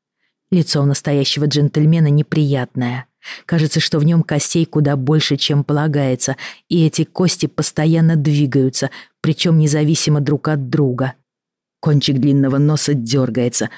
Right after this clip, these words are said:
будто незнакомец чует какой-то гадкий запах, но не может понять, откуда он доносится. «Что такое джентльмен?» спрашивает Ива. «Подойди ближе, и я тебе покажу», улыбается незнакомец.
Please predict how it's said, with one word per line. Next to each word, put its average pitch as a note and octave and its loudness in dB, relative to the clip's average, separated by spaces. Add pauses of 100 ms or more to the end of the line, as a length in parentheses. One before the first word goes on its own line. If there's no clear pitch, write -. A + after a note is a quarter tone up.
(180)
будто D#3+ 0
незнакомец E3 0
чует - -2
какой-то E3 0
гадкий E3 -2
запах, D3+ -2 (280)
но F#3 2
не E3+ 4
может E3 0
понять, E3 0
откуда D#3 0
он D3+ 2
доносится. C#3 -2 (920)
«Что - -4
такое F3+ 0
джентльмен?» F3 2 (380)
спрашивает C#3+ -4
Ива. D3 0 (880)
«Подойди C3 0
ближе, C3+ 0 (300)
и A#3+ -2
я A#3 4
тебе D#3 0
покажу», B2+ -8 (560)
улыбается C3+ 0
незнакомец. C3+ -4